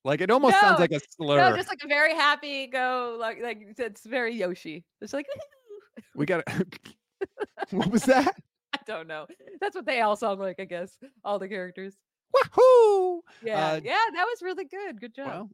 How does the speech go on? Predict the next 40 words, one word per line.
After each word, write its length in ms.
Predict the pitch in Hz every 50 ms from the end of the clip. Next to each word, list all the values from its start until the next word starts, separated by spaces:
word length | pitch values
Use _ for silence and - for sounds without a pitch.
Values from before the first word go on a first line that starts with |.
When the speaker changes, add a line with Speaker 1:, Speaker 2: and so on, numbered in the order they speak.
| _
Speaker 1:
I 120 | - 123 135
am 180 | 156 175 190
Italian. 460 | 180 - - 165 139 113 110 90 85 -
Uh, 320 | - 120 120 120 117 117 120
Jamal 440 | 113 135 123 131 131 135 131 123 117
says, 380 | 117 - 131 117 110 101 -
"Luigi 360 | 101 107 110 117 110 110 107 107
is 80 | 98 101
my 160 | 101 98 98
fave." 480 | - - - 156 170 185 185 190 185 - _ _ _ _ _ _ _ _ _
Um, 400 | - 117 123 123 120 120 117 80 - _ _ _ _
Yo, 360 | 131 123 135 175 196 220 214
It's 160 | 202 - -
Quan 680 | - - - 170 180 190 190 170 135 117 107 104 113 123 - -
says, 460 | - - - 143 131 127 123 110 -
"Collab 400 | - - 131 131 139 151 165 151
with 160 | 156 131 120
my 180 | 135 135 139 139
podcast 640 | - 123 131 127 120 104 - 120 113 110 110 107 - -
at 320 | 120 120 127 131 - 123
Back 240 | 120 123 120 120 - _ -
Porch 360 | - 127 127 120 107 - -
Sports." 420 | - - _ - 110 104 90 - -
There's 100 | 123 120
gonna 160 | 180 196 196
be 100 | 175 170
a 80 | 156 143
lot 180 | 143 143 139
of 60 | 131
collaboration, 800 | - - 123 120 117 110 101 110 104 95 92 87 - - - - - _ _
I 120 | - 98 98
think, 320 | - 104 92 80 67 _
this 160 | 92 82 -
offseason. 640 | - 82 78 76 - - - 76 71 67 71 67 71 _ _ _ _ _ _ _ _ _ -
Forty-niners 540 | 131 143 143 139 131 127 127 127 117 -
content 380 | - - 120 117 104 120 113 101
creators 420 | - 113 107 104 104 104 101 -
are 40 | 101
gonna 160 | 92 101 98
unite, 580 | 90 87 87 87 90 101 110 117 120 - -